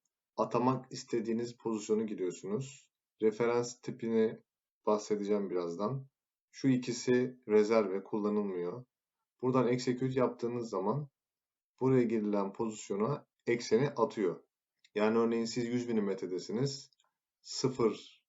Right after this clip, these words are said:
yazdınız pozisyona. Execute yaparsanız mevcut konumu sıfıra çeker. Command ile actual aynı anda değişir.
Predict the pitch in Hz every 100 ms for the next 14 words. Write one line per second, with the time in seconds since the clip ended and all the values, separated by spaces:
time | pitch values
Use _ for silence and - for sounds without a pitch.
0 | _ 104 101 90 92 90 - 98 92 90
1 | 87 101 131 147 _ _ _ _ _ _
2 | _ _ - 127 123 117 110 101 90 98
3 | 92 101 127 139 120 120 120 131 127 -
4 | 110 101 98 143 170 - _ - - 131
5 | 107 - 85 82 82 - _ _ _ _
6 | _ _ _ - 139 143 135 131 113 113
7 | 131 127 - 151 - 135 127 117 95 90
8 | 87 90 87 151 156 - -